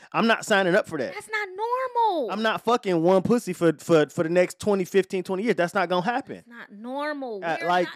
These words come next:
Speaker 1: like,
Speaker 2: we
Speaker 1: no, get the fuck outta here. That's not, I, I, that's not what I wanna do. I, I will be single before I do that. You know what I'm saying? So fuck that. So if we dealing with each other on a serious level and we, we're gonna commit ourselves to each other, you, then motherfucker, you have to understand that we gonna have to get it popping in this bitch. You know what I'm saying?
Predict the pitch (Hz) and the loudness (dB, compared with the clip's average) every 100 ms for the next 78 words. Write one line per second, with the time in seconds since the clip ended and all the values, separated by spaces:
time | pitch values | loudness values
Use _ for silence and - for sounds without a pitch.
0 | - 143 160 156 180 247 214 120 180 190 | -16 -4 -2 0 2 4 4 2 -4 -4
1 | - 208 220 247 185 139 160 175 143 143 | -2 0 2 2 2 2 2 2 0 0
2 | 123 143 151 135 165 190 180 175 180 180 | 0 2 2 0 -2 2 4 4 4 0
3 | 208 120 - 156 190 170 226 220 190 175 | -2 -2 -2 4 4 6 6 4 2 -2
4 | 233 269 175 139 131 175 160 143 131 123 | 2 2 4 2 0 2 4 4 0 -4
5 | 82 - 135 165 160 156 160 156 147 _ | -6 -12 -6 -2 -2 -4 -4 -4 -6 _
6 | - _ _ - 147 - 202 - 143 120 | -20 _ _ 0 0 2 0 0 -12 -6
7 | 135 123 175 165 175 180 170 170 196 170 | -8 -6 -8 -2 0 0 -2 -4 -2 -2
8 | 151 151 135 175 165 143 123 175 180 143 | -2 -2 -4 -4 0 -2 0 0 0 -2
9 | - _ _ 139 139 160 165 147 131 151 | -10 _ _ -6 -2 -2 -4 -10 -4 -2
10 | 165 151 123 135 196 160 143 170 143 - | 0 -2 -6 -4 0 0 -2 -4 -4 -6
11 | 135 190 151 135 123 139 123 135 139 139 | -2 0 2 -2 -4 -10 -2 0 0 -4
12 | 143 160 143 - 123 113 170 151 120 151 | -6 -4 -4 -4 -10 -8 -6 -4 -2 -4
13 | 139 104 113 101 - 170 208 107 104 95 | -4 -6 -6 -10 -6 -6 -6 -10 -10 -10
14 | - 67 - 117 117 107 110 113 | -14 -18 -14 -10 -8 -8 -10 -12